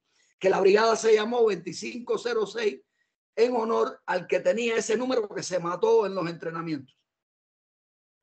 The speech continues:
Y los muchachos, los que más entendían de este tema, porque además eran, eran valientes, gente maravillosa, aunque también habían dentro de ellos algunos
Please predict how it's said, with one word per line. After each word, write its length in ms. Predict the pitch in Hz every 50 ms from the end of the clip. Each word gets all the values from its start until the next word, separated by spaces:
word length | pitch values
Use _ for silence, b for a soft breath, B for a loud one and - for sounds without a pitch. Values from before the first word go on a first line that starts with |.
| b b b b b b b b _ _ _ _ _ _
Y 420 | - 240 262 262 262 - - _ _ _ _ _ _ _ _ _ _ _ _ _ _ _ _ _ _ _ _ _ _ _ _ _ _ _ _ _ _ _ _ _ -
los 160 | 185 190 196
muchachos, 920 | 208 240 226 - 320 302 269 226 - - 202 185 - - - - - _ _
los 320 | 143 151 160 165 156 -
que 340 | - 160 165 165 165 165 156
más 320 | 160 165 175 220 240 240 247
entendían 560 | 233 240 254 233 226 233 269 262 240 214 214
de 100 | 214 226
este 180 | 226 - 233 208
tema, 260 | 226 233 233 226 196
porque 140 | 175 170 170
además 220 | 185 214 220 220
eran, 340 | 220 220 214 208 - b b b b b b b b
eran 340 | - 175 214 214 220 220 202
valientes, 960 | 185 185 190 208 240 247 247 240 233 - - 220 202 196 185 175 170 165 160
gente 260 | 151 240 269 - 277
maravillosa, 720 | 240 214 208 196 190 190 185 190 208 233 240 220 - 170 160
aunque 360 | 156 156 170 202 208 214 220
también 400 | 196 196 190 196 202 220 220 208
habían 380 | 202 190 202 202 214 208 202 190
dentro 380 | 185 180 170 - 160 165 170 190
de 120 | 202 202
ellos 300 | 196 190 185 180 170 - - _ _ _ _ _ _ _
algunos 420 | - 165 170 180 208 214 208 202